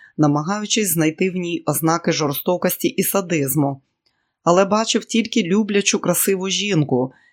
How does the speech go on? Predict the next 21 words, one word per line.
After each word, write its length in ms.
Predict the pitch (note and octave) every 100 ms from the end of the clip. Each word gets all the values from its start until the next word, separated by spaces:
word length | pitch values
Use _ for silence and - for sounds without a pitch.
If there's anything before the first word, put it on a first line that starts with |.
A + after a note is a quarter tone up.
| _
яка 300 | D#3 D#3+ E3
розповідала 720 | D#3+ - D3 D#3 D#3 E3 D#3
йому 260 | D#3+ D#3+
веселі 440 | C#3+ D#3 - F3 F3
історії, 760 | - F3+ - F#3+ E3+ C#3 C#3 C3+ - -
що 180 | - E3+
вгадувала 720 | C#3+ E3 G3 F3+ F3+ F#3 F3 _ _ _ _ _ _ _ _ _ _ -
кожне 360 | A3 G#3+ A#3
його 220 | A3+ A3+
бажання 720 | F#3 G#3 G3 F#3+ E3 D3 C3 -
і 80 | -
в 80 | C3+
усьому 460 | D#3 - F#3+ F#3+ F3+
потурала 640 | F3 F#3 F3+ F3 D#3 D3
йому. 500 | C#3+ C#3+ C3+ C3 C3 _ _ _ _ -
"Напевно, 520 | F#3+ - G3+ G3 G3
я 100 | F#3+
помилився 680 | F#3+ G3 G3 G3+ E3 - C#3
на 160 | C3
її 260 | C#3+ C#3+ C3+
рахунок", 680 | C#3 C3+ E3 C3+ C3+ -